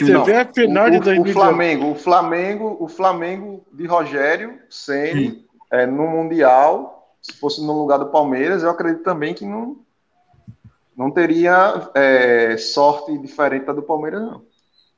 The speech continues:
Speaker 1: Hum, acho que, não sei, não sei, acho que, sei lá.
Speaker 2: Também acho.
Speaker 1: Dava jogo. É, hum, acho que
Speaker 3: Talvez
Speaker 1: passava.
Speaker 3: pela qualidade, quali-, talvez pela qualidade dos atletas, né? Não sei.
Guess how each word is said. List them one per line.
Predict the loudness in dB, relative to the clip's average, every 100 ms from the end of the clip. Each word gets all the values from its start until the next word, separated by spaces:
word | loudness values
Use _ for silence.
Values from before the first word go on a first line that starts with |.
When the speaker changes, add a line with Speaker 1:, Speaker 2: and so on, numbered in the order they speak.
| _ -6
Speaker 1:
Hum, | -2 0 0 2 2
acho | 0 -2
que, | -12 -16
não | -6 0 2
sei, | 0 0 -2 0
não | -2 -4
sei, | -4 -2
acho | -2 -6
que, | -14 -16 -14
sei | -12 -6
lá. | -4 -6 -10 _
Speaker 2:
Também | -4 0 0
acho. | 0 2
Speaker 1:
Dava | 2 2
jogo. | 2 2 0 -4 _ _ _ _ _ _
É, | -8 -6
hum, | -4 -2 0 -2 -4 -18 _ _ 2
acho | 4 2
que |
Speaker 3:
Talvez | 2 2
Speaker 1:
passava. | 4 2
Speaker 3:
pela | 2 0 2
qualidade, | 2 2 2 2 4 2 -4 -14 -4
quali-, | 0 0 0 -10 -20 _
talvez | -2 -2 -2 -6 -6
pela | -4 -2
qualidade | 0 -4 -2 -4 -4
dos | -6
atletas, | -6 -4 -4 -6 -10
né? | -20 -20 _ _ _ _ _ _ _ _ _
Não | -20 -18 -20
sei. | -16 -14 -14